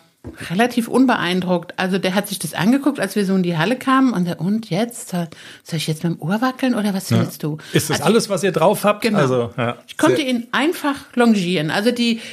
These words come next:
Speaker 1: die Fensterputzer haben immer gesagt, also wenn sie an einer Stelle stehen geblieben sind, dann ging die Maschine immer aus und er hat immer vorher gesagt, „Ich mach jetzt wieder an.“ „Ja, mach doch.“ Also das hat ihn überhaupt nicht gestört, obwohl es ein ohrenbetäubender Lärm war, wenn diese Maschine angeworfen wurde.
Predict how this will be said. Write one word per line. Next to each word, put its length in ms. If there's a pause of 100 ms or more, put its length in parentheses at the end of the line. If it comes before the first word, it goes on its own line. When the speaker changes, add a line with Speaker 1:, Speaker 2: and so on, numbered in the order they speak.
(160)
Speaker 1:
die 80
Fensterputzer 580
haben 120
immer 200
gesagt, 340
also 200
wenn 140
sie 100
an 100
einer 280
Stelle 360
stehen 300
geblieben 340
sind, 140
dann 140
ging 160
die 80
Maschine 400
immer 380
aus 240
und 100
er 80
hat 120
immer 160
vorher 260
gesagt, 280
„Ich 140
mach 220
jetzt 260
wieder 260
an.“ 380
„Ja, 100
mach 200
doch.“ 260 (640)
Also 180
das 300
hat 120
ihn 140
überhaupt 400
nicht 180
gestört, 380
obwohl 240
es 80
ein 160
ohrenbetäubender 800
Lärm 300
war, 140
wenn 140
diese 200
Maschine 420
angeworfen 560
wurde. 320